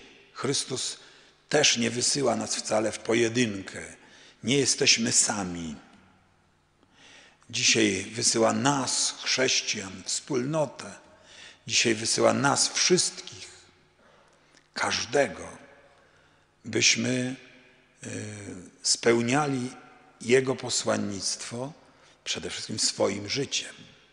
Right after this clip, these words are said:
I nasza wiarygodność będzie o tyle większa, jeśli będziemy głosić nie siebie, tylko właśnie świadczyć o obecności Chrystusa.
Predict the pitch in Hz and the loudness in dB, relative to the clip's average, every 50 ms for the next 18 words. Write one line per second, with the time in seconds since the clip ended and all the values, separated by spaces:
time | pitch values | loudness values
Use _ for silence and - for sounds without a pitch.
0 | _ _ _ _ _ _ _ _ _ _ _ _ _ _ _ _ _ _ _ _ | _ _ _ _ _ _ _ _ _ _ _ _ _ _ _ _ _ _ _ _
1 | _ - - 85 85 101 135 175 196 190 - 147 135 113 117 120 127 127 123 120 | _ -18 -16 -12 -4 2 4 4 6 6 4 4 2 4 6 6 6 6 6 4
2 | 120 117 139 147 123 113 107 104 95 92 - - - - - - - - - - | 4 4 4 4 4 0 -4 -6 -6 -6 -6 -6 -6 -8 -8 -10 -12 -14 -16 -16
3 | - - _ _ _ _ _ _ _ _ _ - - - 107 127 131 131 131 117 | -20 -20 _ _ _ _ _ _ _ _ _ -20 -14 -6 -4 -2 -2 -2 -2 -2
4 | 120 127 120 117 113 - - 185 214 196 165 131 127 131 - - - - - - | 0 0 0 0 -2 -2 2 2 4 4 4 4 2 -2 -6 -12 -18 -20 -20 -20
5 | - - - - - - 113 120 143 131 107 95 95 95 - - - 87 85 82 | -20 -20 -20 -20 -18 -12 -4 0 0 2 0 0 -2 -4 -4 -4 -4 -6 -10 -14
6 | - - - - - - - - - - - - - - 110 117 127 - - - | -16 -20 -20 -20 -20 -20 -20 -20 -20 -20 -20 -20 -14 -6 -4 -2 0 0 0 0
7 | 120 110 110 117 117 113 113 113 117 117 107 98 98 117 135 120 - - 101 - | -2 -2 -2 -2 -4 -4 -4 -4 -4 -6 -6 -4 -2 0 0 0 0 -2 -4 -4
8 | - - - - - - - - _ - 113 127 135 120 - - - - 90 85 | -6 -6 -8 -12 -20 -20 -20 -20 _ -12 -8 -6 -2 0 0 0 0 -2 -4 -10
9 | 80 80 76 73 - - - - _ _ _ _ _ _ _ _ _ - - - | -12 -12 -12 -14 -14 -18 -20 -20 _ _ _ _ _ _ _ _ _ -20 -20 -20
10 | _ _ _ _ _ _ _ _ _ _ _ _ _ - 113 110 107 - - 104 | _ _ _ _ _ _ _ _ _ _ _ _ _ -12 -10 -10 -10 -10 -10 -8
11 | 104 110 113 - - 110 104 95 - - - - - - - - 139 135 131 135 | -6 -4 -4 -4 -6 -8 -10 -12 -14 -18 -16 -8 -4 -2 -2 -2 -2 -2 -2 -4
12 | - - - - 117 - - - - - - - - _ _ _ _ - - - | -4 -4 -8 -8 -8 -8 -12 -14 -14 -16 -20 -20 -20 _ _ _ _ -6 -4 -2
13 | - - 120 117 117 117 - - - 120 123 139 143 - - - - 127 113 - | 0 0 0 2 0 0 0 -2 -4 -2 0 0 0 0 0 -2 -4 -6 -8 -8
14 | - 113 113 113 - - - - - 101 - - - - 101 | -6 -4 -4 -4 -4 -6 -8 -10 -10 -6 -4 -4 -4 -4 -8